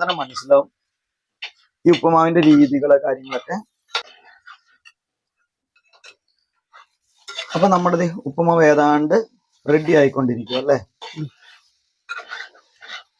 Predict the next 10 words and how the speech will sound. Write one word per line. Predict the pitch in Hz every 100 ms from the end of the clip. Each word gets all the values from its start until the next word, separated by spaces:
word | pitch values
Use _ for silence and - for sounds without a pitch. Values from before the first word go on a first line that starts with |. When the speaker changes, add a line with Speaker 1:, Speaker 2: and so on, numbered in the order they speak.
| _ - - _ _ _ _ _ _ _ _ _ -
Speaker 1:
അങ്ങനെ | 254 254
നമ്മളിത് | 214 202 196 190
നന്നായിട്ട് | 185 196 185 175
ഇളക്കി | 185 185
ഇളക്കി | 180 170 165
ഇളക്കി | 165 165 165
എടുക്കുമ്പോഴത്തേക്കും | 156 139 135 135 139 143 143
നമ്മുടെ | 156 143 147
ഉപ്പുമാവ് | 139 - 156 165 147
അങ്ങനെ, | 123 143 226